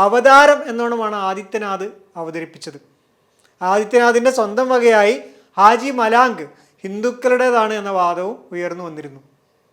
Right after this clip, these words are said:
ഇത്തരം നോട്ടീസുകൾ കിട്ടാൻ തുടങ്ങിയതോടെ ബി ജെ പി നേതാക്കൾ നിയമം പാലിക്കാൻ തയ്യാറാവുമെന്ന് കരുതിയവർക്ക് തെറ്റി. പിന്നീട് നമ്മൾ കാണുന്നത്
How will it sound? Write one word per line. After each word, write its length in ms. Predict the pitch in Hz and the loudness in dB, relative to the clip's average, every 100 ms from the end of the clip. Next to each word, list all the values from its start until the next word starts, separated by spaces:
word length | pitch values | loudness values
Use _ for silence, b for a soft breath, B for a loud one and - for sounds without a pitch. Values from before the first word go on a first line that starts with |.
| _ _ _ b b 240 | _ _ _ b b -6
ഇത്തരം 220 | 277 349 320 | 0 2 2
നോട്ടീസുകൾ 600 | 262 277 285 339 320 339 294 | 4 4 2 -2 0 -4 -2
കിട്ടാൻ 200 | 254 277 | 0 0
തുടങ്ങിയതോടെ 460 | 262 247 247 240 240 220 | 0 -2 -2 0 -2 -4
ബി 80 | 214 | -4
ജെ 100 | 254 262 | -4 -2
പി 80 | 269 | -6
നേതാക്കൾ 380 | 240 226 233 233 214 | -2 -2 -2 -4 -4
നിയമം 280 | 220 262 285 | -4 -4 0
പാലിക്കാൻ 340 | 269 254 254 247 | 0 0 -4 -2
തയ്യാറാവുമെന്ന് 680 | 233 220 220 208 208 202 214 190 | -2 -2 -2 -2 -2 -6 -10 -10
കരുതിയവർക്ക് 520 | 175 190 180 185 196 | -10 -10 -10 -12 -14
തെറ്റി. 240 | 165 - 151 _ _ _ _ _ _ _ - | -14 -14 -18 _ _ _ _ _ _ _ -12
പിന്നീട് 280 | 190 240 254 | -6 -4 -4
നമ്മൾ 180 | 240 240 220 | -2 0 0
കാണുന്നത് 440 | 214 220 190 175 | 0 -2 -6 -4